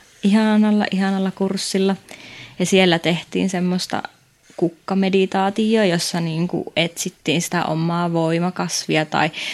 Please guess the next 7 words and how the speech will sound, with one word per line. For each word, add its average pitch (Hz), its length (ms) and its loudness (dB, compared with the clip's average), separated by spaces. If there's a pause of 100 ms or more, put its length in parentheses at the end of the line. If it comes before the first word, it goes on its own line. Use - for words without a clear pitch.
(120)
kasvia, 156 480 -2
joka 147 420 -2 (180)
haluaa 170 460 -4
niinku 170 380 -2 (300)
auttaa 156 600 0
ja 151 200 0
olla 180 320 -4